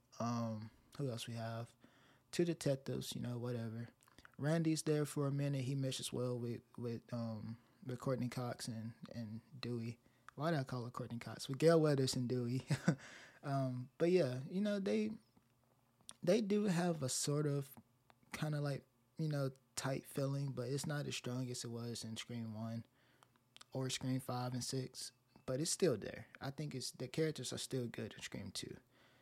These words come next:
Um, I don't know, except for the, I don't like the Missus Loomis angle.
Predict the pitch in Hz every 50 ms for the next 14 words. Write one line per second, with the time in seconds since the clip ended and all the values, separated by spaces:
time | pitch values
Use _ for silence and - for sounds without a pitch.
0 | - _ _ _ - - - - 117 117 104 101 98 - 117 120 - - _ _
1 | _ _ _ _ _ _ _ _ _ _ _ _ _ _ - - - - - -
2 | - 127 101 101 104 104 107 110 - - 151 147 - - - - - - - -
3 | - - 139 127 123 123 - - - 220 339 302 175 147 151 147 - 127 120 113
4 | 123 135 - 107 101 98 110 117 110 107 107 - 101 104 110 110 110 110 110 113